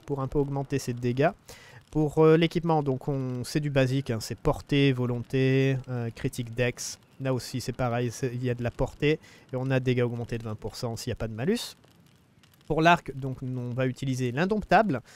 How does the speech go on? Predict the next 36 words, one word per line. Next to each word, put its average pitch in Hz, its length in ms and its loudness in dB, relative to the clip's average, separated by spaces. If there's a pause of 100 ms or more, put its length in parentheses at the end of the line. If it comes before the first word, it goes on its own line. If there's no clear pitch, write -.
(380)
Donc 160 280 2
vous 160 80 -4
faites - 360 0
des, 143 520 2
hum, 127 540 -4
donc 135 200 -2
vous 143 100 -4
tirez 208 180 4
une 175 80 2
flèche 160 320 0
en 139 60 -6
fait 139 100 -6
qui - 160 -10
va, 117 180 -2 (360)
euh, 117 100 -4
passer 156 240 0
à 135 60 2
travers 214 340 4
les 175 80 2
cibles, 202 360 -2
qui - 160 -10
font - 180 -8
des 131 160 -2
dé-, 127 180 -2
qui - 160 -10
fait 135 120 -4
des 127 100 -2
dégâts 131 220 2
en 135 60 0
fait 127 200 -4
à 107 40 -4
toutes - 220 -14
les 131 80 -2
cibles 160 380 -4
qu'elle 113 180 -6
touche, - 380 -4